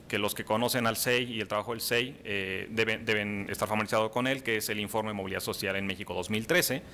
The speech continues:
Imagina tu futuro. Eh, aunque claro, aquí hay un mayor, ma-, mayor nivel de profundización y sofisticación, eh, y como me decía en alguna visita a la unam hace un poco más de un año, Delfino Vargas me preguntaba,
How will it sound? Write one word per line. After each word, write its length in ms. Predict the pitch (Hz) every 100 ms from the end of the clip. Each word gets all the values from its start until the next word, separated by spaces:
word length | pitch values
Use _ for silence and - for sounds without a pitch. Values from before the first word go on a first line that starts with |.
| - -
Imagina 340 | - 101 110 98
tu 80 | 107
futuro. 640 | 123 170 151 143 - - - - - - - - - -
Eh, 600 | - 123 120 120 117 - - - - - - -
aunque 260 | 160 170 160
claro, 360 | 180 175 110 104
aquí 180 | 110 135
hay 40 |
un 80 | 135
mayor, 320 | 113 113 117 120
ma-, 240 | 110 117
mayor 280 | 110 110 117
nivel 220 | 123 117
de 80 | 113
profundización 840 | 110 123 117 135 123 156 143 160 -
y 80 | -
sofisticación, 920 | 113 110 113 123 135 - 170 147 180 - - - - - - - -
eh, 640 | 123 117 113 110 107 104 -
y 100 | -
como 220 | - 123 120
me 120 | 120
decía 680 | 113 127 135 131 127 120 90
en 240 | 107 107
alguna 300 | 107 117 127
visita 800 | 117 - 120 - 113 104 98 113
a 120 | 104
la 80 | 101
unam 260 | 110 156 143
hace 160 | 127
un 60 | 127
poco 180 | 117 113
más 160 | 110
de 60 | 107
un 100 | 113
año, 420 | 117 113 104 98
Delfino 360 | 98 95 113 110
Vargas 320 | 107 104 110
me 100 | 104
preguntaba, 560 | 98 101 98 110 101